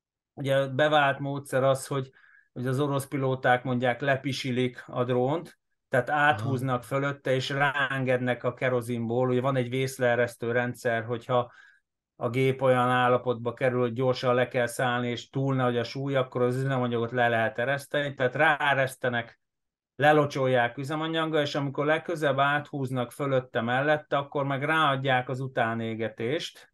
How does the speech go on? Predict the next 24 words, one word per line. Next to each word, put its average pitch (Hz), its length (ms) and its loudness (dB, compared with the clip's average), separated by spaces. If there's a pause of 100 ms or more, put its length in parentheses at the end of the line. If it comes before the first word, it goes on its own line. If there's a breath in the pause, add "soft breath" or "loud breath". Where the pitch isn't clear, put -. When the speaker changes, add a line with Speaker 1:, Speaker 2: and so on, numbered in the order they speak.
(120)
Speaker 2:
Mhm. 123 420 -4 (380)
Speaker 1:
Tehát 123 160 -4
megpróbálják 139 640 2
felgyújtani 139 840 -2
a 117 80 -4
drón. 147 280 -2
Na 156 80 -2
most 147 220 -4
ugye 143 200 -2
a 143 180 -2 (420 loud breath)
Reaper 160 440 2
incidensnél 156 760 0
az 139 120 -6
orosz 151 300 0
pilótának 143 800 -2
annyira 160 520 2
jól 147 200 6
sikerült 139 500 -2
közel 131 360 2
repülni, 135 360 -2
hogy 131 100 -4
gyakorlatilag 131 800 0
a 127 60 4
vezérsíkja, 127 1080 -2